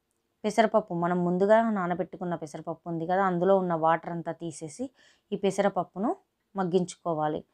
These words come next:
పెసరపప్పు వేసిన తర్వాత మీడియం ఫ్లేమ్‌లో పెట్టుకొని ఆయిల్లో ఒక ఫైవ్ మినిట్స్ పాటు మగ్గించుకుంటే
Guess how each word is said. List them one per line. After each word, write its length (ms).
పెసరపప్పు 480
వేసిన 340
తర్వాత 460
మీడియం 360
ఫ్లేమ్‌లో 340
పెట్టుకొని 540
ఆయిల్లో 420
ఒక 200
ఫైవ్ 280
మినిట్స్ 340
పాటు 280
మగ్గించుకుంటే 880